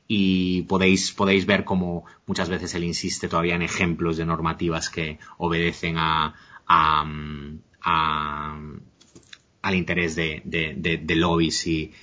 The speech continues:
y de, y de grupos organizados de productores que son malas para la sociedad. Ah, también la cuenta de Twitter de Juan Luis Jiménez, ah, en la que, pues, también muchas veces habla de ejemplos de captura regulatoria y también la mía, si queréis,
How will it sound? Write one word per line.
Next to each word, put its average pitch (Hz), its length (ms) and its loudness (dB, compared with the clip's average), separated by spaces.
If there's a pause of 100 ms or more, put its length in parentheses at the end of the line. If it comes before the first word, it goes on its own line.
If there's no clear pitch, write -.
(100)
y 92 140 0
de, 82 260 2
y 90 120 -4
de 80 100 0
grupos 80 520 0
organizados 82 440 -2
de 104 80 -2
productores 80 600 0
que 80 100 -6
son 78 180 -4
malas 76 400 0 (280)
para 85 180 4
la 80 60 2
sociedad. 87 600 0 (400)
Ah, 82 680 2
también 87 440 2
la 85 140 0
cuenta 90 300 0
de 87 80 0
Twitter 87 340 -2
de 85 160 0
Juan 85 220 -2
Luis 82 180 -2
Jiménez, 92 580 2 (300)
ah, 87 320 2
en 82 120 -2
la 78 140 -2
que, 78 320 -10
pues, - 140 -20
también 78 320 -6 (140)
muchas 82 260 -6
veces 80 340 -4
habla 78 220 0
de 78 80 -4
ejemplos 80 560 -2
de 78 220 -4
captura 85 320 -2
regulatoria 90 480 4
y 139 60 6
también 82 440 -2
la 82 160 0
mía, 87 220 0
si - 180 -4
queréis, 87 480 -2